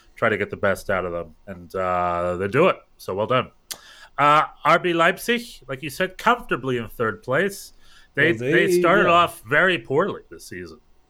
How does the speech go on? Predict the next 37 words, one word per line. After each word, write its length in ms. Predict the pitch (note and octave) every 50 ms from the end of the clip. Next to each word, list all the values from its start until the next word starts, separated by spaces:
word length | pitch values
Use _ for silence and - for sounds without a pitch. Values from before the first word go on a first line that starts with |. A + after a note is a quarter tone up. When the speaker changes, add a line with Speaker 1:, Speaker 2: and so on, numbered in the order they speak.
| _ -
Speaker 1:
They 100 | G#2 G#2
had 80 | B2 A#2+
a 20 |
lot 220 | G#2+ A2 B2 D#3 F3+
of 40 | F3
promise 380 | - D3 C#3+ D3+ D3+ D3 C#3 C3
this 200 | - A2+ F#2+ -
year. 120 | G2 F#2+
They 40 | F#2+ F2
started 200 | - A#2 G#2+ -
poorly. 220 | - A2+ A2 G#2 G2 - - - - - - - - -
But 180 | - D3+ C3+ C#3
under 240 | D3 E3+ F#3 A3+
Marco 400 | G#3 F3+ F#3+ G3 G3+ G3+ G3+ F#3+
Rose, 300 | E3 E3 F3+ F#3 F#3 D#3
uh, 540 | F#3+ F#3+ F#3+ F#3 F3+ - - - C#3 C3+ C3+ C3+
with 180 | C#3 C3 C3+
Christopher 400 | - - F#3+ F#3+ - - G3 D#3
Nkunku, 720 | D3 C#3+ C3 - - F3 F3+ F#3+ F#3+ - F3+ F3 E3+ E3+
they 80 | C#3 C3+
had 200 | B2+ E3 F3 D3+
a 60 | B2+
lot 140 | C3+ C#3+ D#3+
of 200 | D#3 C#3 A2 G#2
bad 200 | A#2+ B2+ C3+ C3+
luck 240 | A#2 A#2+ C3 C3+ -
with 120 | A2 G2+
injuries 440 | F#2+ G2+ G2+ F#2+ G#2 A2+ A#2+ A#2 A#2
this 200 | B2 G#2 - -
year, 220 | A2 A2+ A#2 A2 G2
I 40 |
think 220 | F#2 - - G#2 G2
was, 100 | G2+ E2+
was 100 | F#2+ F2+ -
the 100 | - F2+
big 240 | - F#2+ F#2 -
thing. 260 | - - G2 G2 G2+